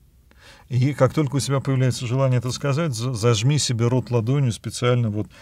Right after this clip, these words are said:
любыми силами удерживайся. А при чём здесь царь во главе войска? Или там муравьи, э? А вот, э, сложно устроен мир, мир животных, насекомых даже, мир людей. И,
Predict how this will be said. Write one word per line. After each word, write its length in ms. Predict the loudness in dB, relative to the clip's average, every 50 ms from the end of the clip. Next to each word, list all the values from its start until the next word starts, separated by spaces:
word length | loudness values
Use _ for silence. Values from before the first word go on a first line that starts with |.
| -20 -20 -20 -18 _
любыми 360 | -4 -2 0 2 2 2 2 0
силами 400 | 0 -2 -2 0 2 2 2 2
удерживайся. 760 | 2 0 0 -2 -2 -2 -2 0 0 -2 -2 -4 -6 -10 -10 -14 -20 -20 -20 -20 -20 -20 -20 _ -12
А 100 | -10 -8
при 140 | -4 -4 -4
чём 240 | -2 -2 0 0 0
здесь 340 | 2 0 0 -2 -4 -6 -8
царь 360 | -6 -2 0 2 2 2 2
во 100 | 0 0
главе 320 | 2 2 2 4 4 2
войска? 600 | 2 2 2 2 0 0 -4 -8 -10 -10 -10 -10 -12 -16 -20 -20 -20 -20 _ _ _ _ -10
Или 200 | -6 -4 -4 -4
там 260 | -2 -2 -2 -2 -2
муравьи, 880 | -2 0 2 2 4 2 2 0 -2 -2 0 2 4 4 2 2 -2 -6 _ -10
э? 340 | -8 -6 -6 -6 -8 -8 -10 -12 _ _ _ _ -20 -20 -20 -20 -8 _
А 100 | 0 2
вот, 320 | 2 2 0 0 -4 -10 -18 -14
э, 360 | -12 -10 -8 -8 -8 -8 -8 -8
сложно 420 | -8 -6 -4 -2 -2 -2 -2 -2 -2
устроен 420 | -2 -2 -2 -2 0 2 2 2
мир, 360 | 2 2 2 2 0 -2 -6 -12 -20 -20 -16
мир 320 | -8 -2 0 0 2 0 0
животных, 600 | 0 0 0 2 2 2 2 2 0 -2 0 0
насекомых 680 | -2 -2 0 -2 -4 -2 -2 0 2 2 2 0 0
даже, 360 | 0 0 0 0 0 -2 0
мир 220 | 0 2 2 2 2
людей. 580 | 2 0 0 0 0 0 0 0 0 0 -2 -4 -8 -18 -20 -20 -20 -20 -20 -20 -20 -20 _ _ _ -10
И, 460 | -6 -4 -2 0 0 0 0 0